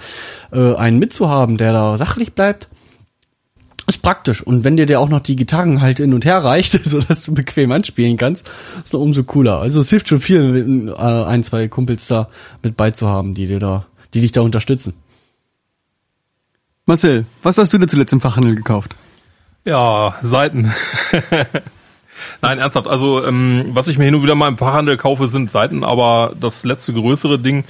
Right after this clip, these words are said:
Speaker 3: das war dann meine, äh, meine Gitarre, die ich mir, äh, im Fachhandel geholt habe. Darf ich das auch ruhig sagen? Wo? Ja?
Speaker 2: Na klar.
Speaker 3: Ja, gut, weil ihr alle ja eh Schleifwerbung macht hier, ihr Säcke.
Speaker 1: Camper.
Speaker 3: Äh, <laughs> ähm, ich hab meine Gitarre gekauft tatsächlich im Kleinfachhandel in Helmstedt bei, äh, Musik Meßmanns.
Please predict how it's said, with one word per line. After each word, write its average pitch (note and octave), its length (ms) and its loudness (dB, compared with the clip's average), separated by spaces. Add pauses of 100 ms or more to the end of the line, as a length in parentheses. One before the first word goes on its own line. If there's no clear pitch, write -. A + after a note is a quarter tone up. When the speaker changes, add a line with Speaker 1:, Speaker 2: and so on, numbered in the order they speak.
(280)
Speaker 3:
das A#2+ 240 -4
war A#2+ 160 2
dann B2+ 160 0
meine, A#2 680 0
äh, G#2+ 40 0
meine A2 220 0
Gitarre, A#2+ 340 0
die G#2 80 -8
ich G2 120 -8
mir, G#2+ 280 0
äh, G#2 140 0
im G#2 100 -4
Fachhandel A#2 360 -2
geholt A2+ 280 2
habe. C3 260 0 (260)
Darf C3+ 140 0
ich D#3+ 40 -10
das E3+ 140 0
auch E3+ 100 2
ruhig C#3+ 160 2
sagen? C3 280 0
Wo? F3+ 300 2
Ja? D#3 280 2
Speaker 2:
Na C#3 80 -12
klar. D4+ 300 -8
Speaker 3:
Ja, B2 160 0
gut, B2 220 -2 (240)
weil A#2 120 0
ihr B2 160 2
alle B2 200 0
ja A#2+ 100 2
eh A2+ 160 -2
Schleifwerbung A2+ 600 0
macht A2+ 180 -4
hier, A2 140 0
ihr A2+ 280 -2 (400)
Säcke. C#3 340 -4 (180)
Speaker 1:
Camper. A#2+ 680 2
Speaker 3:
Äh, A#2 60 0 (720)
<laughs> - 80 -
ähm, A#2+ 240 0
ich B2 120 -2
hab E3 100 0
meine D#3+ 300 2
Gitarre D3 340 0
gekauft D3+ 320 -4
tatsächlich D3 400 -2
im B2 100 0
Kleinfachhandel F3+ 680 0
in B2+ 140 2
Helmstedt D3 460 0
bei, C3+ 280 2
äh, A#2+ 320 2
Musik B2+ 320 0
Meßmanns. B2+ 480 -2